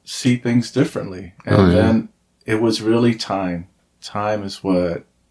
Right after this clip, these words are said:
Speaker 1: helped,
Speaker 2: Oh,
Speaker 1: uh, take
Speaker 2: definitely.
Speaker 1: the, the sharpness off of that, that
Speaker 2: You were
Speaker 1: cut.
Speaker 2: talking about the YouTube videos, you know,
Speaker 1: Yeah.
Speaker 2: it's, it's kinda like I compare that to going to a, uh,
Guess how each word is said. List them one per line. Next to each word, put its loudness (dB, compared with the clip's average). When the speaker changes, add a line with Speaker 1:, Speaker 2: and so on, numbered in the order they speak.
Speaker 1:
helped, -2
Speaker 2:
Oh, 2
Speaker 1:
uh, 2
take -4
Speaker 2:
definitely. 4
Speaker 1:
the, 0
the -8
sharpness 0
off -6
of -8
that, -10
that -10
Speaker 2:
You -8
were -4
Speaker 1:
cut. -8
Speaker 2:
talking -6
about -2
the -2
YouTube -2
videos, -2
you 0
know, 2
Speaker 1:
Yeah. 2
Speaker 2:
it's, -6
it's -4
kinda 0
like 0
I 0
compare -2
that 0
to -2
going 0
to -2
a, -6
uh, -8